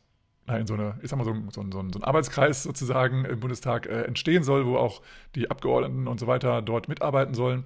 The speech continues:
Ähm, weil diejenige, die das jetzt gerade ins Leben gerufen hat, die ist aktuell parteienlos und wird wahrscheinlich dann in der nächsten Legislaturperiode aus dem Bundestag ausscheiden.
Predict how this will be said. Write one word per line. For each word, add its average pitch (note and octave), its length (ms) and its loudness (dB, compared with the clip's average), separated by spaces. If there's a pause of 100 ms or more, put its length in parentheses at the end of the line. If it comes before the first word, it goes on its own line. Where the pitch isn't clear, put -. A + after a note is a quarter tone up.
(580)
Ähm, A#2 440 -2
weil A#2+ 260 4
diejenige, C3+ 600 2
die A#2+ 120 0
das A#2+ 140 0
jetzt A#2+ 180 -6
gerade A2+ 300 0
ins A2+ 280 -6
Leben E3 200 2
gerufen C3 260 0
hat, - 340 -2
die C3+ 260 4
ist C3+ 460 -6
aktuell A#2 520 -4
parteienlos D#3+ 1000 0
und A#2+ 260 -8
wird C3+ 140 -2
wahrscheinlich B2 260 -6
dann A#2+ 140 -6
in A2 160 -6
der G#2+ 80 -6
nächsten C3+ 480 -4 (400)
Legislaturperiode C3+ 1300 2 (160)
aus D#3 300 -2
dem A#2 120 -6
Bundestag C3 500 -4
ausscheiden. E3+ 1120 -2